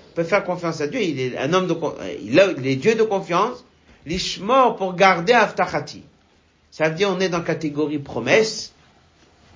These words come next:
et c'est sûr qu'on peut faire confiance à Dieu, on, c'est sûr que il va tenir sa promesse. Et il mouvanne. Et peut-être la question, c'est pas compréhensible. Habit ou yanafut ? L'expression habituelle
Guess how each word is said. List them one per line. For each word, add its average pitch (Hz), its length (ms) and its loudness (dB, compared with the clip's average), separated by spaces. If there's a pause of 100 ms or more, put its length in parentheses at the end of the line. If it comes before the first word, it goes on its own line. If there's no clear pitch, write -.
(220)
et 131 60 -2
c'est 147 140 -2
sûr 247 240 0
qu'on 202 140 0
peut 208 140 4
faire 208 160 0
confiance 175 340 -2
à 175 80 4
Dieu, 208 240 6
on, 123 400 2
c'est - 140 -8
sûr - 260 -2
que 190 360 2 (360)
il 123 140 -4
va 240 160 8
tenir 262 280 2
sa 294 140 -2
promesse. - 560 -8 (800)
Et 135 60 4
il 156 80 2
mouvanne. 170 480 2 (1000)
Et - 80 -4
peut-être 156 200 -4
la 156 60 4
question, 151 260 -2
c'est 165 140 -2
pas 147 140 2
compréhensible. 147 600 -4
Habit 156 380 2
ou 269 60 -4
yanafut ? 165 680 2 (280)
L'expression 175 600 2
habituelle 190 840 6